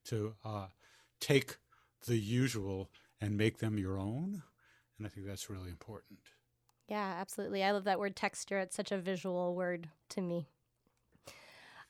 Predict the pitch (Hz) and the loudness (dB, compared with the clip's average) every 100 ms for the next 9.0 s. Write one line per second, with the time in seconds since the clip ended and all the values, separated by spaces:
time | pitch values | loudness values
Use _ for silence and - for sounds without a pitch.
0 | _ - 262 262 247 247 262 277 349 440 | _ 6 8 10 8 8 6 10 10 10
1 | 392 381 - 311 269 254 226 208 220 202 | 8 6 6 8 8 8 8 8 6 6
2 | - 196 208 214 202 202 196 185 190 202 | 4 0 2 4 4 4 2 2 0 2
3 | 190 - 190 185 175 180 180 175 170 165 | 0 0 0 2 2 0 -2 0 -2 -4
4 | - 180 170 - 175 175 - - - 180 | -4 -2 -2 0 0 0 -4 -6 -4 -2
5 | 180 180 170 - - - - _ 185 185 | -2 -2 -6 -12 -20 -20 -20 _ 2 4
6 | 180 180 185 190 185 180 175 208 185 196 | 2 2 2 2 2 -2 2 4 4 2
7 | 190 175 180 175 180 175 165 - 202 180 | 0 2 0 0 -2 -2 -4 0 2 4
8 | 170 160 170 98 185 180 - 165 165 165 | 4 4 2 2 2 2 -2 -4 -2 -6